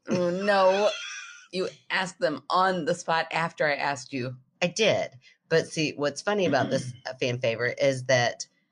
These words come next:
Speaker 2: they thought they were one of the forgotten ones. I'm like, "Oh, no, no, no. I just haven't gotten to you yet because I'd asked you that
Speaker 1: <laughs>
Speaker 2: night and then you didn't respond in time." Now, it could be because you're in Sydney, Australia,
Speaker 1: We
Speaker 2: which
Speaker 1: have
Speaker 2: I
Speaker 1: no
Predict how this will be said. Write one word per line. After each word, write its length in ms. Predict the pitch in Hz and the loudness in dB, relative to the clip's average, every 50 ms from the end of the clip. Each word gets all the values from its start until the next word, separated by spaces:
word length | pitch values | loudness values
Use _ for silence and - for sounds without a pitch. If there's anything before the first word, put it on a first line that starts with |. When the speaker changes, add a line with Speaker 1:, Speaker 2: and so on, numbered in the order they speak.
| _ _ _ - | _ _ _ -8
Speaker 2:
they 220 | 131 131 151 151 147 | -2 0 2 2 0
thought 360 | - - 156 139 139 131 - | 0 0 0 0 0 2 2
they 100 | 135 131 | 2 4
were 180 | 127 127 127 123 | 4 4 2 2
one 140 | 127 131 | 2 2
of 60 | 135 120 | 0 0
the 60 | 120 | -4
forgotten 460 | - - 127 143 135 135 131 139 127 | -6 -6 -2 0 2 2 2 0 -2
ones. 300 | 117 110 107 113 110 - | -4 -6 -8 -12 -10 -6
I'm 80 | - 160 | -4 -4
like, 120 | 180 185 - | -2 -2 -2
"Oh, 40 | 214 | -2
no, 100 | 220 226 | -2 -2
no, 120 | 226 220 | 0 0
no. 220 | 202 180 165 156 - _ _ - | 0 0 -2 -4 -6 _ _ -6
I 60 | 160 | -4
just 120 | 151 147 | -2 -2
haven't 160 | 156 151 131 131 | -2 -2 -2 0
gotten 260 | 147 156 165 - 131 | 0 0 0 0 0
to 60 | 127 | -2
you 80 | 120 110 | -2 -2
yet 260 | 107 104 95 - - | -2 -2 -4 -4 -4
because 200 | 135 127 127 127 | -2 -2 0 0
I'd 160 | 135 127 127 | 0 0 0
asked 300 | 151 160 151 156 - - | 0 0 0 0 0 0
you 80 | - - | 0 2
that 200 | 143 131 - 143 | 2 2 2 2
Speaker 1:
<laughs> 20 | |
Speaker 2:
night 460 | 175 196 220 220 208 190 185 180 - - - | 2 2 2 2 2 2 0 -2 -4 -2 -2
and 120 | 165 165 | 0 2
then 100 | 160 156 | 2 2
you 100 | 156 151 | 2 2
didn't 200 | 139 139 101 113 | 2 -2 -4 -4
respond 520 | 139 143 - - - 202 196 196 185 180 - - | -4 -4 -4 -2 0 2 2 2 0 0 -2 -4
in 160 | 160 156 160 | -2 -4 -2
time." 480 | 156 - 180 160 160 160 160 156 156 156 _ - - - - _ _ _ - | -2 -2 -2 0 0 0 0 -2 -2 -6 _ -16 -20 -20 -20 _ _ _ -4
Now, 240 | 196 180 143 87 - - _ - | 0 0 0 0 -2 -4 _ -4
it 200 | 143 139 - - | -4 -4 -4 -6
could 180 | - 143 123 | -6 -4 -2
be 100 | 131 139 | -2 -4
because 400 | 135 160 160 - 135 123 123 127 | -4 -4 -6 -2 -2 -2 -2 -2
you're 140 | 135 135 135 | -4 -6 -4
in 320 | - - 131 127 127 127 | -4 -2 -2 0 0 -2
Sydney, 340 | 127 - 127 117 123 123 123 | -2 -4 -6 -4 -4 -2 -2
Australia, 800 | 127 147 160 - - - 302 320 277 208 147 117 107 104 113 - _ _ _ - - - | -2 -2 -2 -2 -2 2 4 6 6 6 4 4 2 0 -2 -4 _ _ _ -20 -18 -12
Speaker 1:
We 80 | 135 135 | -8 -2
Speaker 2:
which 160 | 147 160 170 | 0 2 4
Speaker 1:
have 160 | 160 151 147 | 6 6 6
Speaker 2:
I 20 | |
Speaker 1:
no 60 | 147 | 6